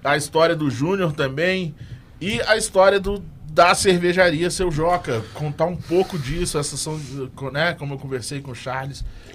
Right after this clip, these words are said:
são histórias que a gente tem que contar, né? Essas histórias não podem ficar aí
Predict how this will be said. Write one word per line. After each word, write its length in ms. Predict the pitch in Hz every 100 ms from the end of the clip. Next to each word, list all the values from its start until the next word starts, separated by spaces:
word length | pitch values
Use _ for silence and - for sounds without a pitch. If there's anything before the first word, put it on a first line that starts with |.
| -
são 200 | - 160
histórias 600 | 147 - 139 151 151 143
que 120 | -
a 60 | 143
gente 280 | 139 139 - -
tem 180 | 147
que 160 | 156 -
contar, 640 | - 151 147 107 87 - - - - -
né? 220 | 82 104 120
Essas 280 | 107 107 98
histórias 400 | - 107 107 101
não 120 | 107
podem 340 | 92 101 101
ficar 520 | 104 101 - 87 92 - - - - - - -
aí 600 | 92 90 95 107 95 80